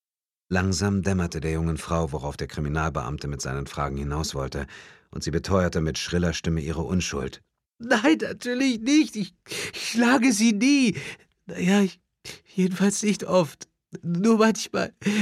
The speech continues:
Speaker 2: wenn sie sich total aufführt. Ich hab ihr nicht wehgetan.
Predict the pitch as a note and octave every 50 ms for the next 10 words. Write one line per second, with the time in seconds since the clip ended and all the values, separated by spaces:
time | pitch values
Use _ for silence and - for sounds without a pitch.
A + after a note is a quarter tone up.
0 | - - E3 F3 F3 G3+ F#3 F3 F#3+ E3+ - G3 F#3+ E3+ F3+ F3+ F#3+ F#3 E3+ -
1 | E3+ F#3+ G3+ - - - E3 C#3 C3+ - - - - - - - _ _ _ -
2 | G#3 G3 - G#3+ G#3 - - G3 G3 F#3 - - G3+ F#3 F#3+ G3 E3+ F3 - C3+
3 | - E3+ - F3 F3 E3+ -